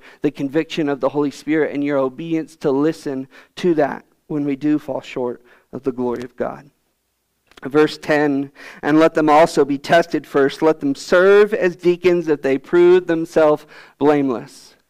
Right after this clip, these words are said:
Now, Miss Judith, I didn't ask you this, but, uh, do you use a magnifying glass when you read some books? I, I have seen that over the course of some people when they're reading some books, and when I read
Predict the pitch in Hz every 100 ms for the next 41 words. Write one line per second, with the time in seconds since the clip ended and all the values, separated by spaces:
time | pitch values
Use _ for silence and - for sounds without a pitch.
0 | _ _ _ - 156 151 160 156 151 -
1 | 143 165 160 151 139 135 165 143 151 156
2 | - 143 131 135 143 - 147 - - -
3 | - 147 135 143 180 180 185 165 147 151
4 | 151 151 151 143 143 143 147 139 135 131
5 | 139 135 - 127 139 143 - - - _
6 | _ _ _ _ _ _ _ _ - 151
7 | 151 - 156 160 156 151 147 139 160 160
8 | 160 151 143 147 147 143 139 - 151 151
9 | - - 143 135 131 - - - 143 156
10 | 160 160 143 151 143 147 151 147 143 139
11 | 127 156 160 - 135 139 135 135 139 160
12 | 165